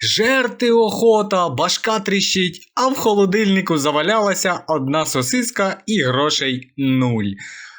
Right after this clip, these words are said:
Іван бере сосиску і каже: «А, є ідея,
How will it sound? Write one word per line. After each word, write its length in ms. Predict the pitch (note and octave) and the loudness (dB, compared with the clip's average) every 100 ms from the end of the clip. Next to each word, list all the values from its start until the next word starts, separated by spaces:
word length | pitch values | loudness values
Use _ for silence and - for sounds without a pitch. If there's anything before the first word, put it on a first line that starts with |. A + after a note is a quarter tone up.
| - _ _ | -20 _ _
Іван 340 | A2+ B2+ B2 G#2+ | -4 -2 -2 -2
бере 220 | A#2 A2 | -2 -2
сосиску 640 | - A2 B3 A#3+ - F3+ | -4 -2 -2 -2 -4 -4
і 120 | C3+ B2+ | -4 -4
каже: 420 | B2 A2 G2 F2+ - - - - - C3 | -4 -4 -4 -8 -14 -16 -14 -16 -8 -2
«А, 380 | C#3+ C#3 C#3 B2+ | 0 0 -2 -4
є 220 | C3 C4+ | -2 0
ідея, 680 | D#4+ C#4 G3 C3+ G#2+ G#2 | 2 2 2 0 0 -4